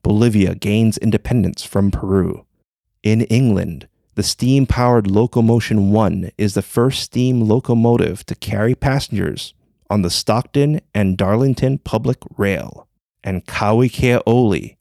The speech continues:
takes the throne with numerous challenges against him. British, French, and U S representatives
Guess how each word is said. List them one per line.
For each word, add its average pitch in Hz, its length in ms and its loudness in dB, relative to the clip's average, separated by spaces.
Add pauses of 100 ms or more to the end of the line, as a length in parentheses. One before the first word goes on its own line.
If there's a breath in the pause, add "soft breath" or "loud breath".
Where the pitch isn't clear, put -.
(220)
takes - 380 -4
the 120 120 -2
throne 101 600 0 (400)
with 95 180 -4
numerous 95 580 0
challenges 98 680 -2
against 90 400 -8
him. - 300 -12 (680)
British, - 560 -2
French, - 640 -4
and 98 260 2
U 120 200 4
S 139 160 -2
representatives 123 840 0